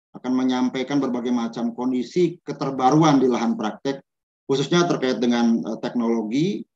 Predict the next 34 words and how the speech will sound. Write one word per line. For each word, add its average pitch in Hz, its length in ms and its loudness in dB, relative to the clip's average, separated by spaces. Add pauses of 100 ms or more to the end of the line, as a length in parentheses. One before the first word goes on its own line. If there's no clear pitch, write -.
(500)
informatika, 117 880 -2
dan 120 240 0
juga 113 240 -2
terkait 107 320 -8
dengan, 110 320 -2
eh, 104 300 -4 (100)
holistik 135 560 0
dan 113 320 -2
caring. 143 400 -2 (720)
Ini 135 160 -2
juga 117 240 -2
yang 113 160 -4
menjadi, 107 480 -4
eh, 101 360 -8 (440)
visi 143 240 0
misi 127 320 2
di 113 80 0
Stik - 240 -12
Provinsi 107 320 0
Jawa 107 160 0
Barat 131 240 -2 (560)
sesuai 113 320 -2
di 110 80 -4
tiga 107 160 -2
satu 104 240 -8
keperawatan 104 680 -6
dan 101 160 -4
mes. 101 200 -4 (760)
Jadi 123 220 -4
Bapak 131 240 2
Ibu 120 40 0
sekalian, 135 460 2
mahasiswa 131 260 0
sekalian, 127 480 0